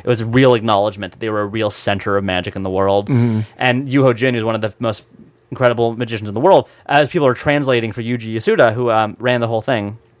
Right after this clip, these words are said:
Speaker 1: um, I, I believe that's his name. I, I hope I'm not confusing that with someone else, but he, he was, like, M C'ing. He's gonna, he planned the whole fism, sort of his thing. Um, he's ta-, he's sort of like the grandfather of all magic in Korea over the last twenty years.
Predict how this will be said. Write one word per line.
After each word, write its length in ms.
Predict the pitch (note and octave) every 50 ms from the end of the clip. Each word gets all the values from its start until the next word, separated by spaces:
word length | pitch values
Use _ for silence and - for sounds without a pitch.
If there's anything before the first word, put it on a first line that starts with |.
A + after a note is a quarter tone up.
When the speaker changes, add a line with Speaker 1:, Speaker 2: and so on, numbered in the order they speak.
| _ _ _ _ _ - - - -
Speaker 1:
um, 200 | B2 A#2 A2 G#2
I, 60 | G#2
I 40 | G#2+
believe 380 | G#2 G#2+ A2 G#2+ G2 A2+ A2
that's 160 | G2+ F#2+ F#2+
his 80 | G#2+ G2
name. 260 | G2 F#2+ F2+ F#2+ F2
I, 100 | F2 G2
I 120 | G2 - G#2+
hope 100 | G#2 G2
I'm 40 | G2
not 100 | G2 G2
confusing 220 | G2+ G2+ G2 G2 F#2+
that 60 | -
with 80 | G2
someone 220 | - G2 F#2+ G2 G2+
else, 160 | F#2 G2 -
but 100 | - A2
he, 200 | G#2 A#2 A#2 B2 -
he 100 | A#2+ B2
was, 120 | B2+ A#2+ A2+
like, 180 | A2+ A2 - _ _ _ _ _ _ -
M 100 | B2 A#2+
C'ing. 240 | A#2+ - - B2 B2
He's 120 | A#2+ A#2+ A#2
gonna, 160 | D3 D#3 -
he 140 | A2 B2 C#3+
planned 260 | - - C#3 C3+ A#2
the 40 | A2
whole 160 | G2+ B2 A#2 A2
fism, 300 | - A#2+ A2 A2 G2+ G2+
sort 120 | A2 A2+
of 80 | G#2 G2+
his 220 | - B2+ A#2 G2+ -
thing. 320 | - A#2 A2+ G#2 F#2+ G2 - - - - - - - -
Um, 120 | - A2+ G#2
he's 140 | A#2+ A#2+
ta-, 200 | - C#3+ B2+ C3+
he's 160 | C3 C3+ C3+ B2+
sort 80 | C#3
of 40 | B2+
like 100 | A#2+ G#2+
the 40 | B2
grandfather 680 | G2+ G#2 G#2+ A2+ A#2 A#2 A2+ - A#2 A2 G#2+ A2 G#2+
of 80 | G#2+ G#2
all 180 | G#2+ G#2 G#2+ G#2+
magic 420 | A2+ A2 G#2+ G#2+ G#2+ - G2+ -
in 100 | G#2+ G#2+
Korea 280 | G2 - G#2 A2 A2 G2+
over 100 | G2 F#2+
the 60 | G2+ F#2+
last 200 | F2+ G2 - -
twenty 200 | - G2+ G2+ G2+
years. 360 | G#2 A2 G#2 G2 F2 F#2+